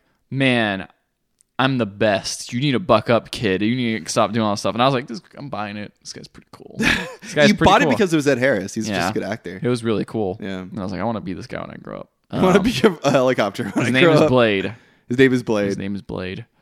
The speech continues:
Speaker 1: Um, that's when Dusty also reveals he has no gearbox 'cause he couldn't, like, take off fast enough or something.
Speaker 2: Uh-huh.
Speaker 1: And Ed Harris didn't give a shit, dude.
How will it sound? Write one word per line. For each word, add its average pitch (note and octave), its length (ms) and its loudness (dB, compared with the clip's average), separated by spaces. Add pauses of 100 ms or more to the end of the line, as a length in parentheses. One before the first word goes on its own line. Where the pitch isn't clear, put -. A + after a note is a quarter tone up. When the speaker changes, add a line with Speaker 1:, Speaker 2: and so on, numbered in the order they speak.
(200)
Speaker 1:
Um, G2+ 280 0
that's C#3 140 2
when E3 100 0
Dusty C3+ 280 2
also A2+ 160 0
reveals G#2 300 -4
he G#2+ 60 -4
has G2+ 120 -4
no F#2 280 -6 (120)
gearbox F#2 440 -6
'cause G2+ 120 -12
he F#2+ 120 -10
couldn't, - 320 -12 (260)
like, - 200 -16
take - 220 -12
off F#2 160 -6
fast F#2 260 -8
enough - 120 -12
or G#2 80 -10
something. G#2 380 -10
Speaker 2:
Uh-huh. G#2 240 -10 (380)
Speaker 1:
And A2+ 140 -2
Ed A2+ 140 2
Harris A#2 280 -2
didn't G2 360 -4
give F2+ 180 -6
a D#2+ 60 -8
shit, - 460 -4
dude. F#2 120 -4